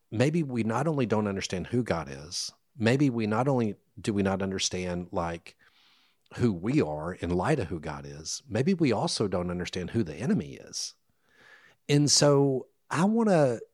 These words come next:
invite people to join us on this journey. Like, no, he has invited us into something so much bigger and so much better that, um,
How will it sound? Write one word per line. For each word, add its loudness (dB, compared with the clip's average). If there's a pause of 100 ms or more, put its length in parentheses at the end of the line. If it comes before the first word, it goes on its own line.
(180)
invite 2
people 0
to 2
join 0
us -2
on -4
this -2
journey. -2
Like, -14
no, -2
he 0
has 0
invited -6
us -4
into -8
something -4 (180)
so 6
much -2
bigger -8 (320)
and -4
so 8
much -2
better -8 (920)
that, 2 (180)
um, -2